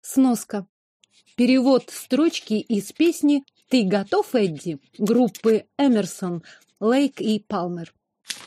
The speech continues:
Она смеётся высоким голосом. «Я не Эдди, я Либби». «Она Либби», звенит голосок Джун.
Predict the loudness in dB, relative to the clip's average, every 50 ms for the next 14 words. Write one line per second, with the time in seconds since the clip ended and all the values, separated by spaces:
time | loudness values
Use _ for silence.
0 | -16 -16 -16 -18 -18 _ -20 -20 -18 -16 -16 -18 -20 _ _ _ _ _ _ _
1 | _ _ _ _ _ _ -4 0 2 2 4 2 2 2 2 2 4 4 4 2
2 | 2 0 0 0 0 0 0 0 0 0 0 0 0 2 4 4 4 2 0 -2
3 | -4 -6 -8 -8 -8 _ -2 2 4 4 4 4 4 4 4 4 4 4 4 4
4 | 2 2 0 -2 -4 -6 -4 -2 2 2 4 4 4 4 4 4 4 4 4 4
5 | 2 2 0 0 2 2 0 0 _ _ _ _ _ _ _ _ _ -4 0 2
6 | 2 4 2 2 0 -2 _ -2 0 2 2 4 4 2 2 2 0 0 0 -2
7 | -2 _ _ _ _ -10 -6 -2 0 2 2 2 2 2 0 0 0 0 2 2
8 | 0 0 0 -2 -2 -2 -2 -4 -2 -2 -2 -2 -2 -4